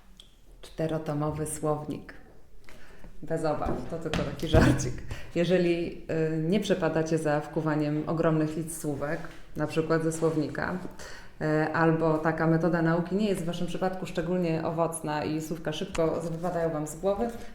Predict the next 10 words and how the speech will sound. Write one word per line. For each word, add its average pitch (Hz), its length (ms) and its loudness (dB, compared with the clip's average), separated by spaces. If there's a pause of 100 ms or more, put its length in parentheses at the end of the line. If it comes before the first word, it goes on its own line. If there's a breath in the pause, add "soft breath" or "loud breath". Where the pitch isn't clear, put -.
(160 loud breath)
zapraszam 170 460 -2
Was 165 160 -2
na 156 80 -2
partyjkę 160 580 -2 (180)
Bójki 156 400 0
na 147 140 -4
słówka. - 400 -8 (1000 soft breath)
Co 277 120 4
to 285 140 4
takiego? - 460 0